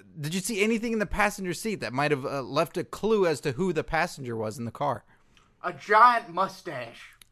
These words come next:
Speaker 1: A giant mustache?
Speaker 2: Just right there on the seat. It was like a big furry ferret's tail.
Speaker 1: Could this have been Cody Rhodes?
Speaker 2: Perhaps. I'm not a fan, but I know the show.
Speaker 1: <laughs> Okay. Well, d-, uh, all right. Well, uh, you're not,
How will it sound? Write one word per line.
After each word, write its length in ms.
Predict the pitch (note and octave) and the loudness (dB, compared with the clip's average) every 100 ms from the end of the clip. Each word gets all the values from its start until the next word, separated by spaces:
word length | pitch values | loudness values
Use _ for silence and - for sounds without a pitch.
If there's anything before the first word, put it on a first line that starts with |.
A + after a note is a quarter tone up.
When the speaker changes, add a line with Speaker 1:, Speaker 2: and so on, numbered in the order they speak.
| - | -8
Speaker 1:
A 60 | |
giant 480 | A2+ - C#3+ F#3+ G#2+ | -6 -2 0 0 -4
mustache? 580 | G2 A2 F#3 - G#2+ - | -4 -2 -2 -4 -8 -6
Speaker 2:
Just 200 | F#3+ F#3 | -6 -4
right 220 | F#3 G3+ G3+ | 4 4 4
there 220 | G#3 G3+ F#3 | 0 2 2
on 120 | E3+ | 0
the 60 | |
seat. 300 | D3 - G3 C3+ | -12 -14 -14 -12
It 40 | |
was 160 | C#3 C#3+ | -14 -2
like 200 | E3 D3+ | -2 -2
a 60 | |
big 340 | C3 - F3+ D#3 _ | -10 -6 -8 -8 _
furry 260 | G3 F#3 D#3+ | -4 -4 -6
ferret's 480 | - F3+ E3 D#3 | -8 -6 -6 -10
tail. 320 | - D3 A#2+ G#2 _ _ _ _ _ _ _ _ _ _ _ _ _ - - E3+ | -12 -12 -12 -16 _ _ _ _ _ _ _ _ _ _ _ _ _ -20 -18 -4
Speaker 1:
Could 180 | - D#3+ | 0 4
this 200 | A3+ A#3 | 2 2
have 140 | A#3 | 2
been 240 | A3 A#3 F#3 | 4 4 2
Cody 420 | - G#3 A3+ G3+ | 4 6 6 4
Rhodes? 680 | C#3+ D#3 G3+ D4+ - - _ _ | 8 8 8 4 -4 -10 _ _
Speaker 2:
Perhaps. 800 | - F3 D#3+ E3+ A3+ A3+ - - _ _ | -6 -2 0 0 0 -2 -4 -20 _ _
I'm 160 | D#3 F#3 | -4 4
not 220 | G3+ F3+ | 4 4
a 40 | |
fan, 440 | - G3+ B3 G3 F#3 | -4 -6 -4 -8 -6
but 120 | D#3 | -2
I 120 | D#3+ E3 | -2 0
know 140 | F#3+ | -4
the 100 | F#3+ | -4
show. 440 | C#3+ F3+ A3+ C#3+ C#3 | -8 -4 -4 -4 -10
Speaker 1:
<laughs> 40 | - _ - _ A2 G#2 | -20 _ -20 _ -8 -6
Okay. 460 | - F#3+ F#3+ D3+ D3+ - - E3 | -2 -2 2 0 0 -4 -20 0
Well, 320 | D#3+ F#3 G3 | 6 10 8
d-, 160 | D#3+ - | 6 -4
uh, 260 | D#3 D3+ - | -4 -4 0
all 140 | E3+ F#3+ | 4 6
right. 160 | C#3+ | 6
Well, 280 | D#3 E3 C#3+ | 6 6 4
uh, 140 | B2 C2 - | -2 -8 -16
you're 240 | B2+ E3 F3+ | -10 0 6
not, 220 | A3+ | 6